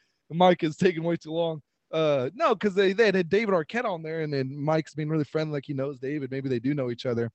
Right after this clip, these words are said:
And then he's like, "Oh, you, you wrestling? I, you know, you do that wrestling stuff?" And then he's like, "Yeah." And then Mike's like, "Oh, I love wrestling." And then they, they start talking. And then he kinda leans over at, uh, you know, David Arquette, like, fucking, uh, "Yeah, yeah."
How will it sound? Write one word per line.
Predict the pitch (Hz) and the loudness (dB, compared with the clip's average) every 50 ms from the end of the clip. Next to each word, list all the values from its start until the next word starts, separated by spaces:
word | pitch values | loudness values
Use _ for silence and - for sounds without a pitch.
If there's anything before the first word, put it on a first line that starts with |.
| _ _ _ _ _ _ _ _ - | _ _ _ _ _ _ _ _ -4
And | 147 151 160 | -2 0 0
then | 160 156 156 | 0 0 0
he's | 160 160 147 | -2 -2 -2
like, | 175 185 | -4 -4
"Oh, | 190 | -4
you, | 220 220 240 247 226 202 | -4 -4 -6 -8 -12 -12
you | 208 214 196 | -12 -10 -6
wrestling? | 214 262 277 277 - - 262 269 254 | -6 -6 -6 -6 -8 -12 -12 -10 -6
I, | 233 226 226 233 - | -4 -4 -4 -4 -6
you | 226 233 233 | -8 -10 -8
know, | 240 226 | -6 -6
you | 226 226 | -6 -6
do | 214 247 247 | -6 -4 -4
that | 233 214 208 | -2 -4 -2
wrestling | 226 247 247 240 - - 262 233 - | -2 -4 -4 -4 -4 -8 -8 -8 -6
stuff?" | - - 254 247 233 - _ _ _ _ _ _ _ - | -4 -2 -2 -2 -2 -6 _ _ _ _ _ _ _ -2
And | 165 180 196 | 0 2 4
then | 196 190 180 180 180 | 2 2 2 0 0
he's | 180 175 180 165 | 0 0 0 -2
like, | 156 143 156 | -4 -2 0
"Yeah." | 190 196 190 185 175 175 | 4 4 4 4 4 2
And | 170 165 | 0 -2
then | 165 170 | -2 -2
Mike's | 170 175 - | -4 -4 -2
like, | - 202 | 0 2
"Oh, | 214 208 | 2 4
I | 214 220 220 | 4 2 2
love | 214 226 226 226 214 202 175 180 | 2 2 4 4 2 2 4 6
wrestling." | 196 190 175 - - 175 165 160 | 6 6 6 4 0 -2 -2 0
And | 160 160 | 0 0
then | 170 170 165 165 165 165 | 0 0 0 0 2 2
they, | 170 170 170 | 4 4 4
they | 165 160 151 | 4 2 0
start | 139 - 180 160 135 - | 2 2 0 0 2 2
talking. | 170 180 180 170 - 180 156 156 | 2 2 2 2 0 -2 -4 -2
And | 156 170 | 0 0
then | 165 151 - _ _ _ _ - | 0 -2 -4 _ _ _ _ 0
he | 247 | 4
kinda | - 311 302 233 196 | 6 8 8 8 8
leans | 185 202 226 226 214 196 | 6 6 4 4 4 6
over | 220 220 220 208 202 196 190 180 175 | 8 8 8 8 8 6 6 4 4
at, | 170 170 156 | 4 4 2
uh, | 156 151 143 131 127 123 113 - _ _ _ _ _ _ _ | 2 4 4 2 2 0 -2 -8 _ _ _ _ _ _ _
you | 170 165 | 2 2
know, | 151 | 4
David | 151 185 196 190 185 175 | 6 4 4 4 2 2
Arquette, | 156 151 - - 180 165 156 | 2 2 2 4 2 4 4
like, | 143 143 143 135 - | 2 -2 -4 -4 -4
fucking, | 160 151 139 143 131 131 139 139 | -4 -4 -4 -6 -10 -10 -6 -6
uh, | 139 135 135 139 | -4 -2 0 0
"Yeah, | 143 165 185 185 185 175 160 160 | 0 0 -2 -4 -4 -4 -4 -4
yeah." | 170 170 170 | -4 -4 -4